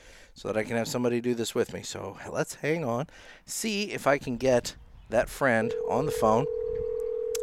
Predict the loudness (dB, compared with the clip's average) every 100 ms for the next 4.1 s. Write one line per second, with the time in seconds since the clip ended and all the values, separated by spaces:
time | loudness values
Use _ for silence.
0 | -2 -2 0 0 0 2 4 2 0 -12
1 | -20 -20 -20 -20 -20 -10 -8 -4 0 4
2 | 6 6 2 0 0 2 2 0 -2 -10
3 | -8 -4 -2 0 -2 -2 2 4 4 -2
4 | -10